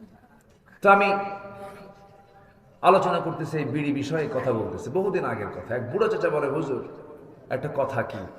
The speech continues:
কবরে কি কোনো বিড়ি টিড়ি নাই?" মানে এত নেশা তার, সে চিন্তায় পড়ে গেছে, এত লম্বা সময় কবরে থাকবো কেমন?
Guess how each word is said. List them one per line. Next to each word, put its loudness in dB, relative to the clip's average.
কবরে 4
কি 0
কোনো -4
বিড়ি 2
টিড়ি 0
নাই?" 0
মানে 0
এত 8
নেশা 10
তার, 8
সে 2
চিন্তায় 6
পড়ে 12
গেছে, 4
এত 12
লম্বা 12
সময় 8
কবরে 8
থাকবো 10
কেমন? 4